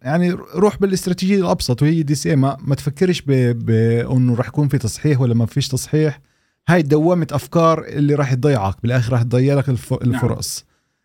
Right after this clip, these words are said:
Speaker 1: أكم من مرة ف-،
Speaker 2: نعم،
Speaker 1: استنينا،
Speaker 2: صحيح.
Speaker 1: انتظرنا تصحيح وما صارش، أو قلنا مش، ما فيش تصحيح وصار تصحيح. أكم من مرة صار هذا الأمر معنا؟ فلذلك أ-، أف-،
Speaker 2: كثير.
Speaker 1: أخطر الأمور البسيطة هي ال دي سي إيه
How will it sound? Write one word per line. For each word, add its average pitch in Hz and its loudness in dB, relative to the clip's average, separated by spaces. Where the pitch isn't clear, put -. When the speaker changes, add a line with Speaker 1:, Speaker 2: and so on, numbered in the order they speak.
Speaker 1:
أكم 190 0
من 185 0
مرة 156 0
ف-، 127 -4
Speaker 2:
نعم، - 0
Speaker 1:
استنينا، 147 0
Speaker 2:
صحيح. 131 -2
Speaker 1:
انتظرنا 131 0
تصحيح 139 -4
وما 123 0
صارش، 147 -2
أو 131 0
قلنا 147 2
مش، 131 0
ما 139 0
فيش 151 0
تصحيح 139 -6
وصار 131 -2
تصحيح. 104 -6
أكم 131 0
من 151 2
مرة 127 0
صار 107 -2
هذا 104 -2
الأمر 104 -2
معنا؟ 104 -4
فلذلك 147 0
أ-، 73 -10
أف-، 123 -4
Speaker 2:
كثير. - -4
Speaker 1:
أخطر 156 0
الأمور 151 2
البسيطة 131 0
هي 143 2
ال 120 -2
دي 143 2
سي 147 -8
إيه 151 0